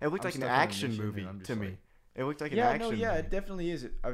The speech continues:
Speaker 2: it gives me, like, the Rambo vibes.
Speaker 1: Yeah.
Speaker 2: And it's cool. It is cool. It's a cool
Speaker 1: Really?
Speaker 2: game.
Speaker 1: Okay.
Speaker 2: But right now I'm stuck on a mission where you gotta, like, you're stuck in, like, the K G B office or something, and you're undercover, and you have to, like, go through all these doors and
Speaker 1: Mm-hmm.
Speaker 2: actually use some mind work.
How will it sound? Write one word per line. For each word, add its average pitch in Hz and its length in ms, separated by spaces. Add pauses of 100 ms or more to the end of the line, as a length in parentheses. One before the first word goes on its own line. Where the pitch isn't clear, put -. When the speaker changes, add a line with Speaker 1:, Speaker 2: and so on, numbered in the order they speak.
(100)
Speaker 2:
it 131 80
gives 147 300
me, 139 160
like, 113 280
the 107 100
Rambo 98 520
vibes. 76 420 (100)
Speaker 1:
Yeah. 127 500
Speaker 2:
And 120 80
it's 170 140
cool. 190 260
It 127 60
is 175 140
cool. - 240
It's - 80
a - 40
cool 156 120
Speaker 1:
Really? 139 240
Speaker 2:
game. 92 180
Speaker 1:
Okay. 104 420
Speaker 2:
But 127 240
right 127 180
now 143 140
I'm 135 100
stuck 127 280
on 120 80
a 110 60
mission 110 460
where 101 80
you 98 140
gotta, 101 220
like, 90 360 (680)
you're 104 200
stuck - 380
in, 113 100
like, 107 200
the 98 80
K 113 240
G 107 180
B 101 200
office 95 480
or 92 80
something, 95 540 (100)
and 87 300
you're 85 120
undercover, 90 640
and 87 100
you 87 80
have 92 120
to, 98 100
like, 90 200
go 98 100
through 98 200
all 95 100
these 98 200
doors 98 500
and 123 140
Speaker 1:
Mm-hmm. 104 180 (480)
Speaker 2:
actually 104 320
use 117 280
some 117 200
mind 113 360
work. 101 460